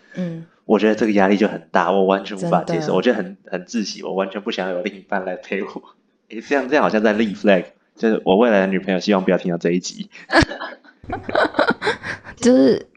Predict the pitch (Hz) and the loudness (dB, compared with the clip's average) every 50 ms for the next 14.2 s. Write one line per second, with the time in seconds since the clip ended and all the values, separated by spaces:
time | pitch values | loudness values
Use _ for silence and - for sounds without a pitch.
0 | _ _ _ _ _ _ - - - - - 208 196 180 175 180 185 208 214 214 | _ _ _ _ _ _ -20 -20 -10 0 2 2 4 4 4 4 4 4 4 2
1 | - - - _ _ - 160 190 185 196 196 190 185 185 196 214 214 247 233 214 | 0 -6 -12 _ _ -6 -2 2 4 4 6 6 6 6 4 4 4 4 4 6
2 | 196 170 147 151 165 - - - 180 180 196 196 190 175 160 147 139 143 - 98 | 4 4 4 0 -2 -4 -4 -2 0 0 2 2 0 -2 -2 -4 -4 -4 -6 -6
3 | 117 160 - 165 147 147 160 170 160 147 - - - 156 - - - - - _ | -6 -8 -8 -8 -8 -6 -4 -4 -2 -2 -2 -2 0 0 2 2 0 -2 -6 _
4 | _ _ _ _ _ _ - - - 196 175 170 156 143 127 139 139 151 156 147 | _ _ _ _ _ _ -10 -2 0 2 2 4 2 2 2 0 -2 -2 -2 -2
5 | 160 160 156 143 143 - - 139 135 - - 175 185 170 170 - - - 131 160 | -2 -4 -6 -6 -6 -8 -10 -12 -12 -10 -6 -4 -4 -4 -4 -6 -4 -6 -4 -4
6 | 160 139 - - _ _ _ _ _ _ _ - - - 139 139 139 131 131 - | -4 -6 -6 -10 _ _ _ _ _ _ _ -14 -10 -8 -6 -4 -4 -4 -4 -6
7 | - - 170 165 151 151 139 - - 139 - - _ - 202 202 196 196 196 220 | -8 -6 -4 -4 -4 -4 -6 -6 -6 -6 -6 -10 _ -4 0 0 0 0 0 0
8 | 202 185 175 165 156 156 160 147 170 165 143 - - - - - - _ _ _ | 0 2 0 0 0 0 -2 -4 -4 -6 -8 -8 -8 -8 -10 -10 -12 _ _ _
9 | _ _ _ _ _ _ _ _ _ _ _ _ _ _ _ _ _ _ _ _ | _ _ _ _ _ _ _ _ _ _ _ _ _ _ _ _ _ _ _ _
10 | _ _ - - 151 165 - - 147 143 139 - - 113 - 175 - 220 240 254 | _ _ -2 0 0 0 2 0 0 0 2 2 0 0 0 -2 0 4 6 6
11 | 277 269 - - - - - 190 190 202 202 170 170 185 208 - - 180 160 151 | 6 4 2 -4 -10 -2 0 2 2 4 4 4 4 4 4 2 0 -2 0 0
12 | 175 180 175 170 175 156 135 127 131 143 139 147 143 131 107 87 - _ _ _ | -2 -2 -2 -2 -2 -4 -6 -6 -6 -6 -6 -4 -4 -4 -4 -6 -8 _ _ _
13 | _ _ - - 175 180 180 175 175 175 190 214 214 202 175 165 - 190 190 190 | _ _ -10 -8 -6 -6 -2 0 2 2 2 2 2 2 0 -2 -2 -2 0 0
14 | 190 190 190 | 0 -2 -4